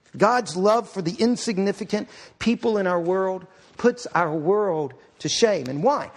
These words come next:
Why did God do it this way? God could have called to himself the, the mayor of Corinth. He could have called to himself the intellectual leaders.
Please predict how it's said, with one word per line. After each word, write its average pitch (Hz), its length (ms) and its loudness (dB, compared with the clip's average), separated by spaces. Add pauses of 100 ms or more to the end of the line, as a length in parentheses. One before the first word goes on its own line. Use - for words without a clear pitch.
(140)
Why 254 300 2
did 311 220 0
God 247 300 0
do 311 160 0
it - 100 -4
this - 200 -4
way? 147 200 -4 (200)
God 277 280 2
could 349 220 0
have 294 180 -4
called 240 380 2
to 240 120 -2
himself 190 580 -2
the, 165 120 0 (420)
the 180 120 2
mayor 190 720 -2 (260)
of 160 140 -4
Corinth. 196 420 -2 (200)
He 226 120 -2
could 330 160 2
have 339 180 -2
called 277 400 2
to 226 80 -6
himself 220 500 -2
the 220 120 -4
intellectual 208 680 0
leaders. 247 460 -6